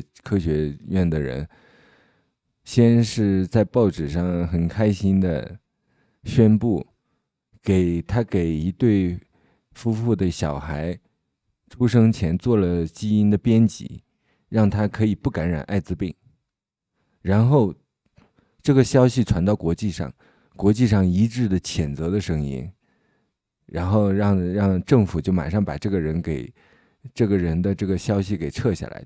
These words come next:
中国的报道是可喜可贺、可口可乐，中国科学家太厉害了，又是重大的科技上的突破。在这个报道撤下，然后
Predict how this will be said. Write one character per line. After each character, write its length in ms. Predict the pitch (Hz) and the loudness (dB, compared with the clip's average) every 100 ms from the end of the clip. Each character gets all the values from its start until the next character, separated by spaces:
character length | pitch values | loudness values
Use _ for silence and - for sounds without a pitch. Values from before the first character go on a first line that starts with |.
| _ | _
中 220 | 151 151 | 4 4
国 160 | 98 90 | 2 0
的 60 | |
报 220 | 92 110 | 0 0
道 200 | 82 71 | 0 -4
是 320 | 73 95 82 67 _ _ _ _ _ _ _ _ _ _ _ _ _ _ | -6 -4 -6 -6 _ _ _ _ _ _ _ _ _ _ _ _ _ _
可 220 | - 123 | 2 2
喜 180 | - 123 | 4 -2
可 220 | - 76 | -2 -6
贺、 180 | 101 98 | -4 -6
可 160 | - | -4
口 120 | 104 107 | -4 -4
可 180 | - | -8
乐， 260 | 78 95 87 _ _ _ _ _ _ _ _ _ _ - | -8 -8 -12 _ _ _ _ _ _ _ _ _ _ -6
中 140 | 127 | -2
国 140 | 117 | -2
科 160 | 101 120 | -2 -2
学 120 | 107 | -2
家 220 | 95 98 | -2 -4
太 200 | 101 127 | -4 -4
厉 180 | 95 80 | -4 -4
害 140 | 80 55 | -8 -10
了， 200 | 50 55 | -12 -16
又 220 | - 117 104 | -4 -2 -2
是 120 | 101 | -2
重 280 | - 123 98 | -2 0 0
大 160 | 95 | -2
的 100 | 78 80 - _ _ | -4 -8 -16 _ _
科 200 | - 120 | -2 -2
技 140 | 113 | -2
上 180 | 104 95 | -4 -4
的 80 | 80 | -4
突 200 | - 98 | -4 -6
破。 260 | - - - _ _ _ _ _ _ _ _ _ _ _ _ _ | -4 -8 -10 _ _ _ _ _ _ _ _ _ _ _ _ _
在 120 | 139 | 0
这 120 | 120 123 | 2 2
个 80 | |
报 180 | 113 127 | 4 4
道 200 | 95 76 | 2 -2
撤 260 | - - 98 | -2 0 0
下， 200 | 95 58 | -2 -8
然 240 | 69 82 | -8 -4
后 260 | 101 101 | 0 -2